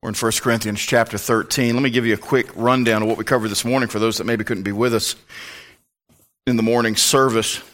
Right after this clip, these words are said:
We look at First Corinthians thirteen and we see the great chapter on love, but there's so much more going on there. And, and we've been looking at a lot of things from the perspective of revival, particularly on Wednesday nights.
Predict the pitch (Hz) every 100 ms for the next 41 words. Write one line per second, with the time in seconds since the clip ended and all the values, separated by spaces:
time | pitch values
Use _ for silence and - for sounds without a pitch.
0 | _ _ _ _ _ _ _ _ _ _
1 | _ _ _ _ _ _ _ _ 123 135
2 | 156 190 151 147 156 165 151 143 - 160
3 | 151 - 170 151 139 127 127 123 170 160
4 | 127 139 123 - 143 139 139 85 127 120
5 | 120 139 139 107 120 113 - 190 175 151
6 | - 135 135 120 127 113 117 143 147 123
7 | 113 107 - - - - - - 135 139
8 | 135 135 139 143 135 147 151 202 190 156
9 | 139 131 151 170 165 139 143 127 120 -
10 | 151 - 123 113 113 107 135 135 107 -
11 | 160 143 117 117 131 104 120 123 127 120
12 | -